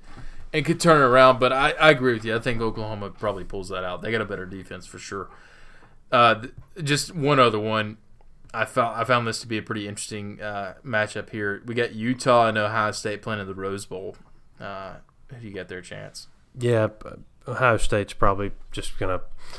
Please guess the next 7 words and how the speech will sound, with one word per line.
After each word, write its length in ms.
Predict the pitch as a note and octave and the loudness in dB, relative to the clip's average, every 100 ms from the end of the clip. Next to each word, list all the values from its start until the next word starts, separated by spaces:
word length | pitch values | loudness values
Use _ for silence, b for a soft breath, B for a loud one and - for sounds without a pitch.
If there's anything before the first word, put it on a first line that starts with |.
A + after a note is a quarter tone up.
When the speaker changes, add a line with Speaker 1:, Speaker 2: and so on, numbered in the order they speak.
| B B B | B B B
Speaker 2:
probably 220 | - A#2 | 4 6
gonna 140 | G2 F#2 | 4 0
take 220 | A2 F#2+ | 0 0
that 180 | G2+ F#2+ | -2 -4
one. 180 | G2 F#2 - | -6 -6 -6
Um, 480 | G#2 G2 F#2+ F#2 F#2 | -2 -2 -2 -4 -8
they're 200 | G#2+ G2+ | -6 -6